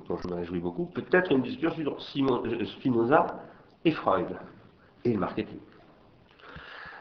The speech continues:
Parce que bien sûr, Spinoza a posé, euh, des questions, euh, c'est un coup de tonnerre, Spinoza, dans l'histoire de la philosophie, c'est totalement évident, même si je disais, ça a à mon avis des sources aristotéliciennes très importantes,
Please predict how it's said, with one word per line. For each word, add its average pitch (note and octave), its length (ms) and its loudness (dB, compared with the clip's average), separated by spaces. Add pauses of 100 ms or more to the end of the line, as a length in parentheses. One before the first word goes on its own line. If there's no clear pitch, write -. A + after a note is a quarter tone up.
Parce B2 180 -2
que C#3+ 80 4
bien B2 200 10
sûr, B2 240 2
Spinoza B2+ 600 8
a F#2 60 6
posé, G#2+ 440 6
euh, F2+ 160 2
des F2+ 180 -4
questions, A2 440 -2
euh, F2 520 -2 (840)
c'est G2 80 0
un F2+ 100 -2
coup - 140 -2
de - 80 -10
tonnerre, C3 400 6
Spinoza, F2+ 440 -2
dans E2 120 -4
l'histoire F2 300 -2
de F2+ 60 -2
la F2 40 -8
philosophie, F#2 500 -8
c'est - 180 -14
totalement F#2 440 -2
évident, A#2 440 8
même F#2+ 180 4
si - 160 -8
je E2+ 100 -8
disais, F#2 400 4 (460)
ça F2+ 160 0
a F#2+ 60 4
à G2 40 0
mon F#2+ 200 2
avis G2 200 2
des F#2+ 140 0
sources - 320 -4
aristotéliciennes F2+ 920 -2
très F#2+ 220 0
importantes, G2 520 6